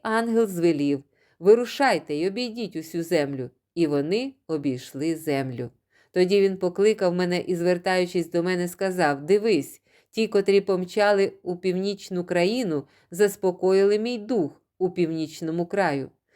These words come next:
І було до мене Господнє слово такого змісту: "Візьми дари від колишніх полонених, Хелдая, Товії та Єдаї, котрі повернулись з Вавилону,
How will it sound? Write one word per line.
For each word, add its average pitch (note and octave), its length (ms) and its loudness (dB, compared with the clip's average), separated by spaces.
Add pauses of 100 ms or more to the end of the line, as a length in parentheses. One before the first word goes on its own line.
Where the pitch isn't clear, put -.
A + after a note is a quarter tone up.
(160)
І F3+ 120 0
було A#3 260 4
до D4+ 160 -2
мене B3+ 220 -2
Господнє F3 600 -4
слово F3+ 400 -2
такого D3+ 460 -4
змісту: D3 600 -8 (460)
"Візьми G3 480 2
дари G3 460 0 (280)
від F3+ 200 0
колишніх F#3 680 0
полонених, E3+ 600 -2 (300)
Хелдая, F3 680 2
Товії F3+ 520 0
та D3+ 380 -6
Єдаї, F3+ 800 -2 (200)
котрі G#3 360 2
повернулись G3 720 2
з - 40 -10
Вавилону, E3+ 680 2